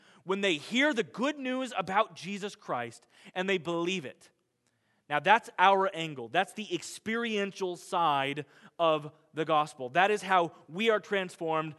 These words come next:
from our vantage point. It is the element of salvation that we see and that we feel and that we experience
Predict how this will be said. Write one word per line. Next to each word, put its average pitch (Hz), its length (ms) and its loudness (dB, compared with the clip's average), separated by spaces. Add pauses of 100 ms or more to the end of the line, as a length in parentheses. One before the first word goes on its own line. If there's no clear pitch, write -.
(120)
from 180 260 -4
our 196 280 6
vantage 175 420 -4
point. 131 300 -10 (240)
It 185 100 0
is 202 80 -4
the 196 160 -4
element 226 320 2
of 208 100 -4
salvation 196 520 2
that 156 140 -6
we 233 240 -4
see 190 420 -4
and 170 160 -2
that 160 160 -6
we 247 240 -4
feel 175 460 -2
and 170 120 -8
that 160 60 -4
we 208 200 -4
experience 185 640 -4